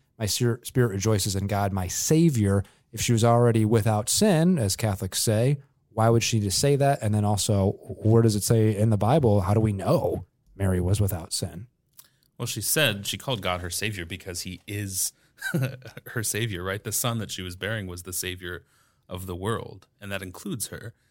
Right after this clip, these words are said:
Speaker 2: We believe that Mary was saved, um, we, we say preveniently, right? She was saved before the birth of her son by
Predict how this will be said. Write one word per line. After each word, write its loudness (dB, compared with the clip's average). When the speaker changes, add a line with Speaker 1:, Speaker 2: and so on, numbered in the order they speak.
Speaker 2:
We -6
believe 0
that -2
Mary -2
was -6
saved, -4
um, -20
we, -18
we -14
say -6
preveniently, -12
right? -14
She -12
was -6
saved -6
before -4
the -12
birth -8
of -14
her -8
son -8
by -12